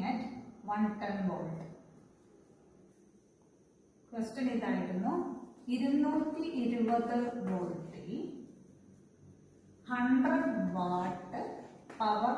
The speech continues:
കൺസ്യൂം ചെയ്യുന്ന ഒരു ഇലക്ട്രിക് ബൾബ് വൺ ടെൻ വോൾട്ടിൽ എത്ര വാട്ട് പവർ കൺസ്യൂം ചെയ്യും? ഇതാണ് ക്വസ്റ്റ്യൻ.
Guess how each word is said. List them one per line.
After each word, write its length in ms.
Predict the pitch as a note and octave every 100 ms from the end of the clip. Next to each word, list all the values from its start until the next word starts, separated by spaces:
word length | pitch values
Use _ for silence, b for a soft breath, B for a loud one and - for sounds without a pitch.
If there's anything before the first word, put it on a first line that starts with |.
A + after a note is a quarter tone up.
| -
കൺസ്യൂം 500 | F#3 F#3+ - A#3+ B3 A#3 -
ചെയ്യുന്ന 560 | F3+ D#3+ D#3+ D#3+ - A#3+ - - - - - - -
ഒരു 220 | - - - - - G3+
ഇലക്ട്രിക് 520 | G3 G3+ A3+ G#3 F3+
ബൾബ് 420 | F#3 F3 - F3+ - - - - b b _
വൺ 300 | F#3+ G#3+ A#3+ C#4+ - -
ടെൻ 200 | D4 D4 D4+ C#4
വോൾട്ടിൽ 580 | G3 F3 F3 - - F3 D#3+ - - - - - - - -
എത്ര 420 | A3 - - A#3 A3+ G3
വാട്ട് 460 | E3 E3 E3+ - F4+ - - - -
പവർ 280 | E3+ E3+ G#3 -
കൺസ്യൂം 440 | F#3 - - G#3+ G3
ചെയ്യും? 200 | F3 - - -
ഇതാണ് 240 | F3+ F3+ - -
ക്വസ്റ്റ്യൻ. 340 | - - -